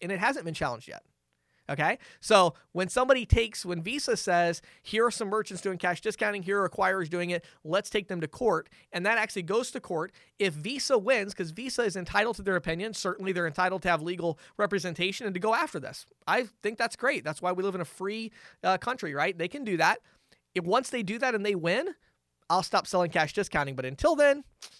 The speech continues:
well, I'm gonna keep selling it. Uh, next, number two, cash discounting is easy to sell.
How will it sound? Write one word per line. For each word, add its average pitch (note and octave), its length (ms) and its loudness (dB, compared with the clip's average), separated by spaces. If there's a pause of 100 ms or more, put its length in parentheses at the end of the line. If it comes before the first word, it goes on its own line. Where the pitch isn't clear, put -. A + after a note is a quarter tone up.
well, F3+ 280 6 (200)
I'm D#3+ 60 0
gonna E3+ 100 -2
keep C3+ 160 -8
selling F#2 240 -4
it. - 80 -18 (480)
Uh, G#3+ 440 10
next, A#3+ 300 8
number A#3+ 140 -2
two, F#3 180 4 (1040)
cash C4 240 6
discounting A#3+ 400 0
is F#3+ 140 4
easy G3 180 -2
to E3 80 -2
sell. - 260 -4